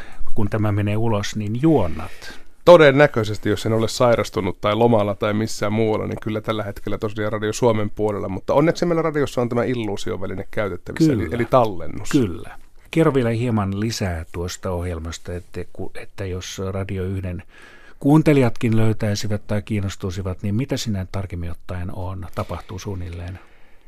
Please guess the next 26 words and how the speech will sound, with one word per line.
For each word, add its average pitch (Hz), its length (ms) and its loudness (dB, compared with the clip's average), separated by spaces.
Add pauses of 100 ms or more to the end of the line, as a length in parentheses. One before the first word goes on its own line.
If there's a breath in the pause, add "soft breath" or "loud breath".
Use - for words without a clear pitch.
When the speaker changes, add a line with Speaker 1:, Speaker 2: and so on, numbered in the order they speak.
(500 soft breath)
Speaker 2:
No 139 80 4
kyllä 190 180 4
siinä 185 220 6 (920 loud breath)
pyritään 143 480 4
joka 127 240 2
ikinen 113 320 0
päivä 107 200 0
paketoimaan 104 640 0
siihen 104 180 -4
kolmeen 104 440 0
tuntiin 98 580 -6
sen 110 240 -2
päivän 104 420 -4 (140 loud breath)
merkittävimmät 107 720 -2
uutisaiheet 113 840 -2
tai 107 140 -2
sen 107 220 -4
viikon, 117 480 0
mitä 107 220 -4
nyt 107 100 -6
sillä 107 260 -8
viikolla 107 340 -6
isoja 107 320 -4
asioita 104 380 -4
pyörii, 104 560 -2
ää, - 800 -8